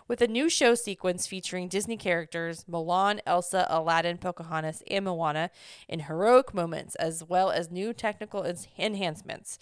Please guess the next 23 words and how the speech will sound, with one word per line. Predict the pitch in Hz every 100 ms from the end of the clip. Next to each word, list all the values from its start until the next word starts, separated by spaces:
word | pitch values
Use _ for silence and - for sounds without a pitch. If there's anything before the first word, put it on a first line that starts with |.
| - - - _
Guests | 202 233 294
won't | 294
want | 233
to | 226
miss | 208 208
the | 196
spectacle | - - 190 202 196
set | 190 196 -
on | 170
a | 170
canvas | - 220 220 247 -
of | 269
water | 185 165 160 165 202 - - -
where | 190
the | 180
forces | - 214 214 214
of | 202 180
good | 254
and | 262
evil | 214 196
battle | 185 180 175 165
it | 165
out | 165 165